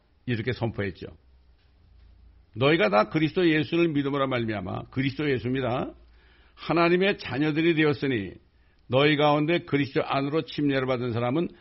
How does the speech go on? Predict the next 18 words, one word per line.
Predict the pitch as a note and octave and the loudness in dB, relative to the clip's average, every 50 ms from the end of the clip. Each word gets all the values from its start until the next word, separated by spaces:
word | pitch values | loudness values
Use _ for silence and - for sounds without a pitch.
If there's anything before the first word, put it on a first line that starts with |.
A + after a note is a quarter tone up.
| _ _ _ - | _ _ _ -8
그리스도로 | - C3 A#2+ A#2+ A2 - A#2 A#2 B2+ B2+ - - | -4 -4 -4 -4 -4 -4 -4 -4 -4 -4 -4 -4
옷 | - A#2 G#2+ | -4 -2 -2
입-, | G#2+ G#2+ - _ - | -2 -4 -8 _ -8
옷 | A2+ A2+ G#2+ | -6 -4 -2
입었느니라." | A2 F#2 G2 G2+ G2 F#2+ G2 F#2+ F#2 F#2 | -2 -4 -4 -6 -6 -6 -6 -8 -8 -8
왜 | F#2 G#2+ D3 F#3+ - - | -4 -2 -2 -2 -2 -4
그리스도 | - - - D3+ D3+ D#3 D3 - - D#3+ D#3 | -8 -6 -4 -2 -2 -2 -6 -4 -4 -4 -2
예수라고 | D#3 D3 A#2+ C#3 C3+ C3+ - | -2 -2 -4 -4 -4 -4 -4
그랬을까? | - A#2 - - - - - - - - _ _ _ - - _ | -4 -8 -10 -12 -14 -12 -12 -14 -14 -14 _ _ _ -20 -20 _
사도 | - - - D#3 D3+ F3 | -12 -4 -4 -2 0 2
바울은 | E3 F3 F3 F3+ G3+ G#3 E3+ | 2 2 2 4 2 0 2
예수 | C3 C#3 D#3 E3 D3+ A#2+ D#3 E3+ | 2 4 4 2 2 2 0 -2
그리스도 | C#3 D3 D3 C3+ - D3+ C#3+ C3+ | 0 -2 -4 -2 -2 -2 -2 -2
그러지 | C3+ C#3 D3 B2+ C#3 | -2 -4 -4 -2 -4
않고 | D3 D3 C#3+ - G3 A3+ - - - - _ _ _ | -4 -4 -2 -4 -4 -4 -6 -10 -20 -20 _ _ _
그리스도 | - - C#3+ D#3 D#3+ E3+ - - - - F3+ F#3 F3 | -4 2 2 4 4 2 0 -2 -4 -2 2 4 4
예수라고 | D#3+ D#3 C#3 B2 C#3 C#3+ C#3+ | 4 2 0 -2 -2 -2 -2
그랬어요. | C#3 C3 A#2+ G#2 - B2 A#2 G#2 - - | -2 -4 -6 -6 -8 -8 -8 -8 -10 -14